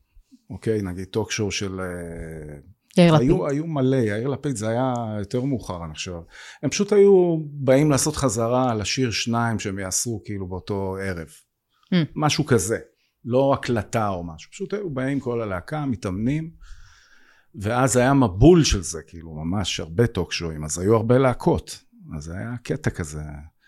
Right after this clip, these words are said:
Speaker 1: וחוץ מזה התעסקנו בהקלטות של, אה, הרכבי רוק צעירים, אה, כל מיני דברים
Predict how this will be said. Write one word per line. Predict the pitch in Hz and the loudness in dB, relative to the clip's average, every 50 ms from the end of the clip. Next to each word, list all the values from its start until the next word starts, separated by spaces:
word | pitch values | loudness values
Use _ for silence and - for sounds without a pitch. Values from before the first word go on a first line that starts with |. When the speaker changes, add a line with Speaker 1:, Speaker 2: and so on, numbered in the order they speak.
| _ _ - - - - - _ - | _ _ -20 -20 -20 -20 -8 _ 2
Speaker 1:
וחוץ | 101 - 185 - 220 | 4 6 6 6 6
מזה | 226 233 | 6 6
התעסקנו | 226 220 226 202 - 233 226 214 - 220 214 175 | 4 4 2 0 2 2 2 2 2 2 4 6
בהקלטות | 147 147 131 110 - - 110 101 - - 139 127 - | 6 6 6 6 4 2 -2 0 2 2 2 2 4
של, | - 123 117 110 107 104 101 | 2 2 2 2 2 2 0
אה, | 98 101 98 98 92 92 92 90 90 90 87 87 87 87 87 85 80 | 0 -2 -2 -2 -4 -4 -6 -6 -8 -8 -10 -10 -12 -12 -12 -12 -12
הרכבי | 87 87 - 107 95 82 104 110 104 | -12 -6 -4 -4 -2 0 2 2 2
רוק | 87 110 117 - - - | 4 4 2 2 2 -2
צעירים, | - - 107 98 98 95 95 95 95 92 87 85 82 82 82 - - - - - - - - - - - - - - _ _ _ _ _ _ - | -8 -6 -4 -4 -4 -4 -4 -6 -6 -6 -8 -8 -10 -12 -14 -18 -20 -20 -20 -20 -20 -20 -20 -20 -20 -20 -20 -20 -20 _ _ _ _ _ _ -10
אה, | 107 101 95 92 92 92 92 95 92 92 92 92 92 95 95 95 95 95 95 95 92 92 90 80 - - _ _ _ _ | -6 -4 -2 -2 -2 -2 -2 -4 -6 -6 -6 -6 -6 -6 -4 -4 -6 -6 -6 -6 -8 -8 -8 -10 -12 -16 _ _ _ _
כל | - - 220 226 | -2 0 2 2
מיני | 247 240 214 | 4 2 2
דברים | 165 147 139 127 117 101 92 | 2 0 0 0 -2 -2 -4